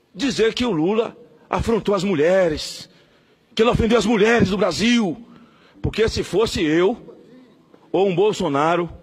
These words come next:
se fosse qualquer um outro cidadão comum, eu não vi um discurso nenhum.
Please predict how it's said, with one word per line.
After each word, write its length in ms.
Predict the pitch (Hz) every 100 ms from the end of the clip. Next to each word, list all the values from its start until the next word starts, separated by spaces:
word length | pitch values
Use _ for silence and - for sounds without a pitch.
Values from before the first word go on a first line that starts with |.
| - - - - - -
se 180 | - 226
fosse 380 | - 233 247 233
qualquer 380 | - 220 - 269
um 140 | 269
outro 260 | 233 269 190
cidadão 500 | - 233 202 233 262
comum, 520 | 220 190 180 214 208 - - - - - - -
eu 100 | 359
não 120 | 415
vi 100 | 311
um 100 | 453
discurso 680 | 403 - 269 349 - - - - - -
nenhum. 540 | 359 453 302 339 359